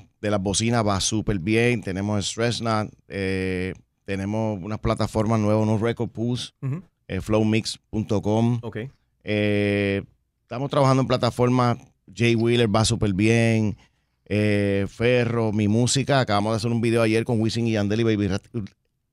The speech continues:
Speaker 1: Logramos unir a Wisin y Yandel y Baby Rasta y Gringo
Speaker 2: Nice.
Speaker 1: en un palo que se hizo hace veintiún años. Volvimos a rehacer. Eh, pusimos a Bray.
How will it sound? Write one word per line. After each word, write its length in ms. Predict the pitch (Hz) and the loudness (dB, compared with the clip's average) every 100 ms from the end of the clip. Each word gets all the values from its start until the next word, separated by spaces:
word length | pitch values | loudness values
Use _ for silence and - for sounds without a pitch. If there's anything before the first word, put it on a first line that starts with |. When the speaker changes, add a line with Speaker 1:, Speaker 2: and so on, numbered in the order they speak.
| _ | _
Speaker 1:
Logramos 440 | 127 127 143 165 | 0 2 4 4
unir 220 | 151 156 | 2 4
a 100 | 147 | 2
Wisin 400 | 131 113 135 131 156 | 2 -2 -2 0 0
y 40 | |
Yandel 300 | 143 131 143 | 0 2 2
y 20 | |
Baby 220 | 135 117 | 2 0
Rasta 240 | 104 113 139 | 0 -2 -2
y 40 | |
Gringo 460 | 117 120 107 85 85 - | 0 2 2 -2 -6 -6
Speaker 2:
Nice. 460 | 123 120 107 - _ _ | -4 -4 -6 -10 _ _
Speaker 1:
en 200 | 107 107 | -2 0
un 120 | 117 | -2
palo 320 | - 120 135 135 | 0 2 2 2
que 200 | 120 110 | 2 2
se 160 | 107 | 0
hizo 180 | 101 104 | -2 -2
hace 180 | 120 123 | -2 0
veintiún 420 | 117 107 113 110 | 0 -2 -4 -2
años. 420 | 127 127 120 120 - - | 2 2 2 0 -4 -6
Volvimos 360 | 101 95 107 | -2 0 0
a 20 | |
rehacer. 560 | 113 120 117 135 139 - _ _ | 0 0 0 0 -2 -6 _ _
Eh, 320 | - 101 98 95 | -2 0 -2 -4
pusimos 380 | 92 101 107 110 | -4 -2 0 2
a 60 | |
Bray. 300 | 113 131 147 | 4 2 0